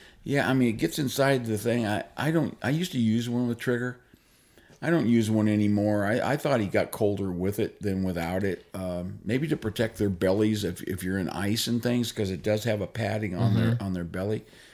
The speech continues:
Speaker 1: Again, I've never had an issue with that. Uh, but again, I, I, every lab I've ever owned has never had a problem with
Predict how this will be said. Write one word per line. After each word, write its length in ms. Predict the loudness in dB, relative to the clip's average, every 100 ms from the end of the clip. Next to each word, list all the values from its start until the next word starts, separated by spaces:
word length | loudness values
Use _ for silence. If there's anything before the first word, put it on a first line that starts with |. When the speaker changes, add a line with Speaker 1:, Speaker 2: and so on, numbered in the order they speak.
| -20 -20 _ _ _ -8
Speaker 1:
Again, 260 | 0 2
I've 160 | 4 4
never 220 | 2 2
had 140 | 2 2
an 100 | 2
issue 320 | 0 0 0
with 160 | 0 0
that. 360 | -2 -2 -6 _
Uh, 340 | -6 -4 -2 -4 -8 _
but 140 | -6 -4
again, 340 | -2 -2 0
I, 300 | 0 0 -4
I, 480 | -8 -14 _ _ -20 -8 -2
every 240 | 0 0
lab 360 | 0 2 2 0
I've 160 | 0
ever 280 | -2 -2 -6
owned 340 | -4 -2 -2 -4 _ _ _ _ _ _ -8
has 180 | -6 0
never 380 | 0 0 -2 -2
had 200 | -2 -4
a 80 | -8
problem 540 | -8 -6 -4 -4 -4
with 220 | -6 -10